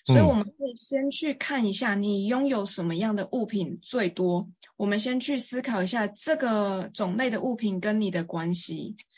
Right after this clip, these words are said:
Speaker 2: 那以我自己来讲好了，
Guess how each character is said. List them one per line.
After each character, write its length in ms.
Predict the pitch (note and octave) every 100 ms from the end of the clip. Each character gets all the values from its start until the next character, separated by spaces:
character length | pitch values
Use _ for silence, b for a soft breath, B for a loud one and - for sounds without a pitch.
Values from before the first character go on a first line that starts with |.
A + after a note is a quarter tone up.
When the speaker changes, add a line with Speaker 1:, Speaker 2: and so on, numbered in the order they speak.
| b
Speaker 2:
那 460 | - B3+ A3+ G#3 G3 b b
以 120 | B3
我 160 | C#4 B3
自 120 | A#3+
己 120 | A#3+
来 200 | G#3+ F#3
讲 240 | F#3 F#3 F#3
好 180 | G3+ A#2
了， 200 | -